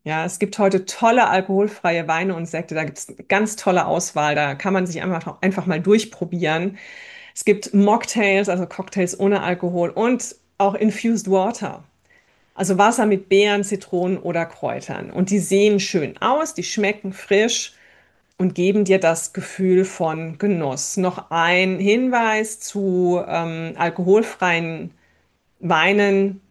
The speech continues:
Bieren und Cocktails. Letzten Endes f-, haben auch die natürlich ganz viele leere Kalorien in sich.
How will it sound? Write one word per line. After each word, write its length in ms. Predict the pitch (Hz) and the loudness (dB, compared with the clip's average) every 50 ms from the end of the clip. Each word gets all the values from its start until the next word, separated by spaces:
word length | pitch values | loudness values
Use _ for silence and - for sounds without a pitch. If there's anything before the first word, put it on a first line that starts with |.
| _ _ _ | _ _ _
Bieren 640 | - 202 196 190 190 175 180 175 170 170 165 165 _ _ | -2 2 2 4 4 4 2 0 -2 -4 -8 -10 _ _
und 360 | - 180 175 170 165 - - _ _ _ _ _ | -4 -4 -4 -4 -6 -10 -14 _ _ _ _ _
Cocktails. 840 | - 190 156 - - - - 170 113 - - - - - - - _ _ - - - - - - _ _ _ _ _ _ _ _ _ _ _ _ _ _ _ _ _ _ _ _ _ _ _ _ | -4 -4 -4 -4 -8 -6 -4 -4 -4 -4 -6 -12 -16 -16 -18 -20 _ _ -20 -20 -20 -20 -20 -20 _ _ _ _ _ _ _ _ _ _ _ _ _ _ _ _ _ _ _ _ _ _ _ _
Letzten 460 | 170 156 180 220 233 233 - - 240 | -2 2 2 2 2 0 0 0 0
Endes 560 | 170 220 220 220 220 220 226 - - - - _ | 0 2 2 2 2 2 0 -2 -6 -12 -14 _
f-, 360 | - - - - - - 170 - _ _ _ _ _ _ _ _ _ _ _ _ _ _ - 196 196 196 - | -20 -20 -20 -18 -16 -14 -16 -16 _ _ _ _ _ _ _ _ _ _ _ _ _ _ -4 -4 -2 -2 -4
haben 300 | 170 185 202 214 220 - | -2 0 2 2 2 2
auch 180 | - 196 185 185 | 2 0 -2 -2
die 160 | - 190 202 | -2 -2 -2
natürlich 580 | 175 143 135 139 - - 120 - - 147 - | 0 -2 -4 -6 -8 -10 -12 -10 -12 -14 -4
ganz 320 | - 180 180 202 220 214 - | -2 0 0 0 0 -2 -6
viele 540 | - - - 196 196 180 180 175 170 170 - | -8 -4 0 2 4 4 4 4 2 0 -2
leere 360 | - 175 165 170 170 170 170 | -4 -2 0 2 0 0 -2
Kalorien 760 | 170 170 170 160 160 151 160 165 143 139 135 135 139 - - | -4 -4 -6 -6 -6 -6 -4 -4 -4 -4 -4 -6 -8 -12 -8
in 200 | _ 170 170 165 | _ -4 -4 -4
sich. 420 | - - - 147 - - - - | -4 -6 -10 -12 -12 -16 -16 -20